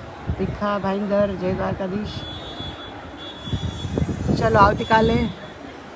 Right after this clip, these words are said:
સમયસર મળીશું અને ગીતાના અધ્યાય વિશે જાણીશું, શ્લોક વિશે આગળ જાણીશું. Sorry for આજના માટે. સંજય ગોદાર, જય દ્વારકાધીશ. યતિન ગોકાણી, રાધે રાધે.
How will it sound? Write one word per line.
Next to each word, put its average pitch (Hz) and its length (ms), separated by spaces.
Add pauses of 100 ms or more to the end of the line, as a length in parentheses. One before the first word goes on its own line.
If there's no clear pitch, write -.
(340)
સમયસર 220 420
મળીશું 226 640
અને 190 420 (680)
ગીતાના 202 380
અધ્યાય 175 320
વિશે 202 240
જાણીશું, 202 500 (320)
શ્લોક 208 260
વિશે 214 180
આગળ 190 240
જાણીશું. 202 480 (720)
Sorry 208 280
for 220 320 (360)
આજના 196 380
માટે. 202 580 (1120)
સંજય 214 580 (300)
ગોદાર, 214 420 (120)
જય 196 120
દ્વારકાધીશ. 180 540
યતિન 202 320
ગોકાણી, 202 680
રાધે 175 260
રાધે. 156 280